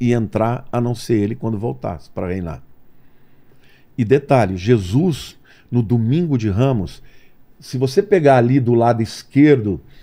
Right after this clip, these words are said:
é do lado onde que tá aquela mesquita com a cúpula cinza,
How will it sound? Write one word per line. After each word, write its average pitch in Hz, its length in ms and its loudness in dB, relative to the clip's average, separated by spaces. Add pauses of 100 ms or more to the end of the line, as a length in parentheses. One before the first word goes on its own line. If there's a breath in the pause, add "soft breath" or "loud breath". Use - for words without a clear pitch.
(320 soft breath)
é 110 100 -6
do 113 120 0
lado 127 280 4
onde 123 140 0
que 117 80 -4
tá 120 180 0
aquela 120 320 2
mesquita 113 800 -2 (220)
com 113 340 -2 (140)
a 98 120 -6
cúpula 120 540 0
cinza, 123 680 -2